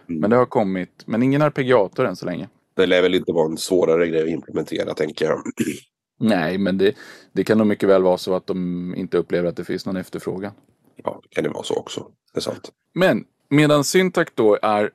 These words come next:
Speaker 2: är, ehm, s-, knuten då, så att du kan ju bara lägga vissa maskiner på vissa spår, så är, eh, Mono Machine helt flexibel. Du kan lägga vilka maskiner du vill på vilka spår som helst.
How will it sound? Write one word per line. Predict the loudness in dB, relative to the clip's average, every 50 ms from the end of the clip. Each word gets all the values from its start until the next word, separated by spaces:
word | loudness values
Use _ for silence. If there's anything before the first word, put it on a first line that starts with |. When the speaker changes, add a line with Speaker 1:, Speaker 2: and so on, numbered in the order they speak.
| _ _
Speaker 2:
är, | 2 4 4 4 2
ehm, | 2 2 2 2 0 -2 -4 -6 -8 -12 _ _ _ _ _ _ _
s-, | -20 -16 -14 -14 -12 -10 -8 -2
knuten | 2 2 4 2 2 _ 0 2 2
då, | 2 2
så | 0 -2
att | -4
du | -6 -6
kan | -4 -2 -2
ju | 2
bara | 4 4 4 4
lägga | 4 2 2 2 2 2
vissa | 2 0 -4 -2 0 0 2 2 0 0
maskiner | -2 -4 -4 -2 -2 -2 -2 -2 -6 -6
på | -6 -6
vissa | -6 -6 -8 -8 -10
spår, | -10 -2 0 2 4 4 2
så | 0 0 0 0
är, | 2 2 0 0 -2 -2 -2 -4
eh, | -6
Mono | -6 -6 0 2 2 2 2
Machine | 0 -2 -2 -4 -4 -4 -6 -6
helt | -2 -2 -2 -2
flexibel. | -2 -4 -6 -4 -4 -8 -6 -4 -4 -4
Du | -4 -6
kan | -6 -4
lägga | -4 -2 -2 -2
vilka | -4 -4 -4 -4 -6
maskiner | -6 -6 -4 -2 -2 -2 0 -2
du | -2
vill | -2 -2 -2 -2
på | -4 -6
vilka | -6 -6 -6 -8
spår | -8 -6 -8 -8
som | -6 -4 -4
helst. | -2 -2 -4 -4 -8 -16 -20